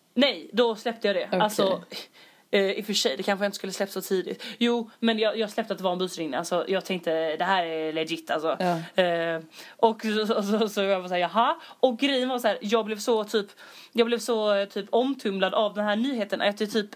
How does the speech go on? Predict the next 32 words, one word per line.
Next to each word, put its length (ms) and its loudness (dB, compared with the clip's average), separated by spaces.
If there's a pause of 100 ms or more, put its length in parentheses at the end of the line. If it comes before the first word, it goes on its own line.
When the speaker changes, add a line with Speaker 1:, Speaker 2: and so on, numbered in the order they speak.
(140)
Speaker 1:
eh, 140 2
jag 360 2
registrerade 600 0
inte 180 -6
vad 180 2
den 80 -6
här 180 2
mannen 300 -2
sa 200 2
att 100 -6
han 180 -2
var. 280 2
Alltså, 160 -2
om 100 0
han 180 0
var 80 0
så 120 0
här, 180 0 (720)
han 140 4
sa, 300 2
jag 140 2
hade 240 -2
för 200 4
mig 80 -2
att 100 -8
han 120 -2
sa 260 2
att 120 -6
han 140 0 (180)
företrädde 680 2
Stina, 460 0
men 320 0